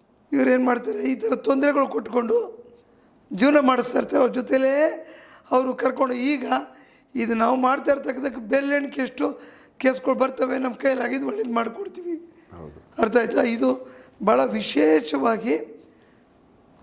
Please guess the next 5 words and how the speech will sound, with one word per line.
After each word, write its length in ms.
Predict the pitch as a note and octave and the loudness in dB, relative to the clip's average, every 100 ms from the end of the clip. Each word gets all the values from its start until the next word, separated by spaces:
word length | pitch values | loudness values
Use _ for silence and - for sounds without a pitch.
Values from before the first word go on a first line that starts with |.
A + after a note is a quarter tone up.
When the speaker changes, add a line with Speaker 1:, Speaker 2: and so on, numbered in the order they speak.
| _ | _
Speaker 1:
ಒಂದು 440 | A3 A3+ A3 F#4 E4 - - - - - | 2 2 2 0 -2 -8 -18 -20 -20 0
ಹೆಂಗಸನ್ನ 460 | D4+ B3+ D#4 - B3+ B3 E4+ - - - _ - | 4 6 4 2 0 0 0 -4 -18 -20 _ 0
ತನ್ನ 220 | A3+ A#3 A3+ | 2 2 2
ಮುಷ್ಟಿಲಿ 480 | B3+ D4 - F#4+ D#4+ | 2 2 4 4 4
ಇಟ್ಕೊಂಡು 720 | - - C4 G#3+ A#3+ D4+ | 0 0 0 2 0 -2